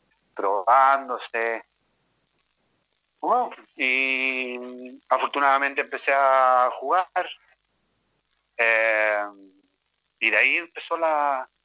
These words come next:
la carrera, pues, la carrera, ahí en, en un equipo que, que parece que se está integrando al fútbol profesional nuevamente, y, y ahí me acuerdo de los, de el famoso Guatón Reca, Don Polo Maturana,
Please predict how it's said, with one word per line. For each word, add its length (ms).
la 160
carrera, 460
pues, 120
la 140
carrera, 400
ahí 160
en, 580
en 160
un 160
equipo 400
que, 400
que 380
parece 320
que 60
se 80
está 240
integrando 880
al 80
fútbol 320
profesional 480
nuevamente, 840
y, 100
y 60
ahí 140
me 60
acuerdo 380
de 200
los, 180
de 360
el 60
famoso 420
Guatón 360
Reca, 680
Don 180
Polo 220
Maturana, 1040